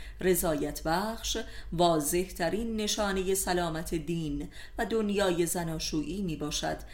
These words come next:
و بالعکس نیز. ارگاسم جنسی متقابل در زناشویی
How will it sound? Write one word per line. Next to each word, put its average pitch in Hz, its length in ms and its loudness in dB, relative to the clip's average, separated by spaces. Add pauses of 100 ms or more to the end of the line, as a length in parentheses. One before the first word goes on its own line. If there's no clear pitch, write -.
(200)
و 220 80 8
بالعکس 190 840 0
نیز. 143 680 -6 (1700)
ارگاسم 185 560 2
جنسی 190 640 2
متقابل 190 720 2
در 190 160 0
زناشویی 175 960 -2